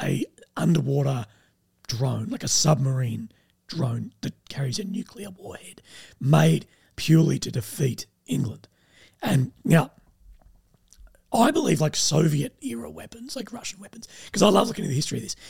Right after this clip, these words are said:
because they build them like if we were twelve-year-olds building a weapon. Like,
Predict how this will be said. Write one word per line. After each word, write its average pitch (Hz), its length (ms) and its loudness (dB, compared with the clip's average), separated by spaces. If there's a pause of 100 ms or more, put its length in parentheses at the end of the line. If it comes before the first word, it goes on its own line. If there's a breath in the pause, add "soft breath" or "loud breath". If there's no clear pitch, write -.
(180 loud breath)
because 156 220 2
they 165 160 4
build 214 340 4
them 226 240 0
like 143 340 2 (400 soft breath)
if - 220 -4
we 151 200 6
were 135 100 0
twelve-year-olds 139 680 2
building 127 300 -2
a 107 40 -8
weapon. - 360 -14 (360 loud breath)
Like, 143 420 2